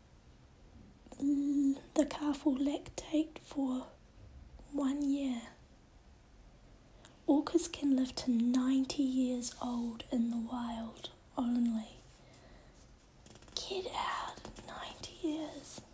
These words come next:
That's beautiful. So here's a few comparisons between wild and captivity, and it just shows what an impact being in captivity has on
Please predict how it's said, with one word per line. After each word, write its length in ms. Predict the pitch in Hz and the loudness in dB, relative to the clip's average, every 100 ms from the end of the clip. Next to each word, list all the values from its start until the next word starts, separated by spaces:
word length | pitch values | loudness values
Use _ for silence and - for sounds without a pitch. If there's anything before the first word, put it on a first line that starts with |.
| - - - - - - - - - - - | -18 -18 -16 -16 -16 -10 -10 -10 -16 -20 -12
That's 280 | - 339 - | -6 -4 -6
beautiful. 720 | - 285 302 - - 233 - - - - - - - - - - - - - - - - - - - - - | -10 -6 -6 -6 -12 -12 -12 -16 -20 -20 -20 -20 -20 -20 -20 -20 -20 -20 -20 -20 -20 -16 -16 -16 -20 -20 -12
So 340 | - 311 311 - - - | 6 10 10 6 -4 -10
here's 320 | - 370 370 | 0 2 2
a 60 | 403 | -2
few 280 | - 311 294 | 2 4 4
comparisons 720 | - 269 269 254 - 262 240 | 4 2 2 2 4 4 4
between 520 | - - 262 240 240 | 0 0 2 4 4
wild 560 | 240 240 240 247 240 - - | 4 0 0 -2 -2 -6 -2
and 480 | 233 233 226 220 - - - - - | 0 4 4 2 0 -12 -20 -20 -16
captivity, 920 | - - - - 285 254 - 247 302 359 | -2 -2 -2 0 0 0 -2 0 0 0
and 100 | 262 | 2
it 120 | 302 - | 2 2
just 220 | 311 - | 0 0
shows 400 | - 339 339 330 - | 6 6 6 2 0
what 280 | 294 311 - - - - - - | 2 2 -6 -14 -14 -14 -16 2
an 160 | 285 269 - | 2 2 6
impact 800 | 262 247 226 262 240 - - - - - | 8 8 4 -2 -4 -8 -12 -14 -18 0
being 240 | 294 262 269 | 4 6 6
in 120 | 240 | 4
captivity 720 | - - - 285 254 - 247 | 0 -2 0 -2 0 0 -2
has 500 | - 262 233 - - - | 0 -6 -4 -4 -4 -4
on 420 | 233 233 233 247 | -2 0 2 0